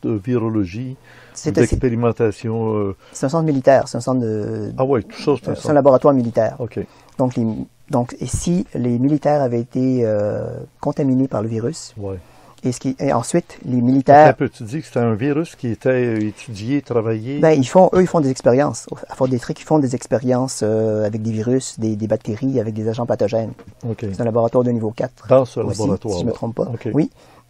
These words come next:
Speaker 2: Et donc, donc, est-ce que ça se peut qu'il y ait, il y ait des, euh, militaires qui aient été, euh, infectés ?
Speaker 1: Un
Speaker 2: Et
Speaker 1: accident serait arrivé,
Speaker 2: une
Speaker 1: euh,
Speaker 2: fuite.
Speaker 1: ouais.
Speaker 2: Une fuite. On travaille sur des agents pathogènes.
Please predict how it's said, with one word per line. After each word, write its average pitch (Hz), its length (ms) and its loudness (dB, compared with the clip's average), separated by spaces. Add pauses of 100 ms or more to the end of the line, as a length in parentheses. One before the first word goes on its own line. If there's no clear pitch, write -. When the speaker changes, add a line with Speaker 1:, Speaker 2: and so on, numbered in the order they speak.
(140)
Speaker 2:
Et 127 60 0
donc, 156 400 2 (580)
donc, 135 240 0
est-ce - 140 -6
que 165 80 2
ça 120 160 -2
se - 80 -4
peut 160 140 2
qu'il 110 260 0
y 110 120 -4
ait, - 60 -10 (240)
il 135 60 -8
y 117 40 -4
ait 110 60 -4
des, 107 460 -4
euh, 113 160 -4
militaires 139 460 2
qui - 80 -8
aient 120 40 -2
été, 120 300 0
euh, 110 320 -2
infectés ? 139 400 -4 (380)
Speaker 1:
Un 123 140 0
Speaker 2:
Et 131 100 6
Speaker 1:
accident 127 360 0
serait 113 300 -2
arrivé, 101 320 -4
Speaker 2:
une 135 200 -4
Speaker 1:
euh, - 20 0
Speaker 2:
fuite. 110 420 2 (480)
Speaker 1:
ouais. 113 140 -4
Speaker 2:
Une 131 80 0
fuite. - 320 2
On 127 80 -4
travaille 139 320 8
sur 139 120 2
des 127 220 2
agents 131 220 4
pathogènes. 139 640 2